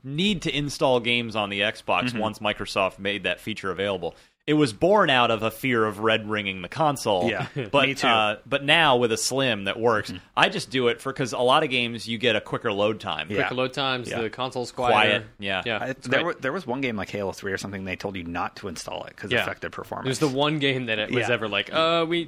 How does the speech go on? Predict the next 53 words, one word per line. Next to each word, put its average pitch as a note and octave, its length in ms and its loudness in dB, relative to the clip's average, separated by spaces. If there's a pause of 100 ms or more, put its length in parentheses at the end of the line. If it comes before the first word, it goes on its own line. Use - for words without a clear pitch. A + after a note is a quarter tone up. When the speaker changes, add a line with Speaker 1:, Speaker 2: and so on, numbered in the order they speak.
Speaker 3:
we D#3+ 100 0
Speaker 1:
It - 60 6
Speaker 2:
Maybe - 20 6
Speaker 3:
made C3+ 40 8
a C#3+ 120 10
Speaker 1:
was, B2 120 0
Speaker 2:
don't A2 120 -4
do - 40 -8
Speaker 3:
mistake." F#2 140 -6 (180)
Speaker 2:
that. A2+ 60 4
Speaker 1:
it, A2 80 2 (140)
uh, G#2+ 160 6
I G2 40 4
believe B2 240 -8
it G#2+ 80 -8
was D3 220 -6
Halo F2 260 -6
three, - 320 -12
Speaker 2:
Yeah. A2+ 160 -2
Speaker 1:
in - 60 -8
fact. D#2+ 500 -4
Speaker 2:
Yeah. - 120 -6 (400)
Speaker 1:
Uh, F2+ 440 0
so C#3+ 180 -2
there. F3 220 0 (400)
So, C#3+ 360 2
Speaker 3:
We C#3 80 0
Speaker 1:
yeah. C3 80 6
Speaker 3:
got - 80 6
Speaker 2:
Sorry, A#2+ 160 4
I E3+ 60 2
could F#3 140 -2
go F3+ 100 0
speculation D3+ 560 -2
crazy, G#2+ 320 -2
but G#2 100 -4
I G#2+ 80 2
don't A2 80 -6
wanna, G#2+ 180 -4
like, G2 140 -4
hijack G2 360 -6
the - 120 -12
podcast. G2 380 -6
I'm, A2+ 180 -6 (100)
I'm, C#3+ 240 -2
I'm C#3 140 -2
excited D#3+ 440 0
about C#3 180 -6
the C#3 80 -10
next C3 180 -4
generation A#2+ 400 -4
of A2+ 60 -8
consoles. G#2 580 -6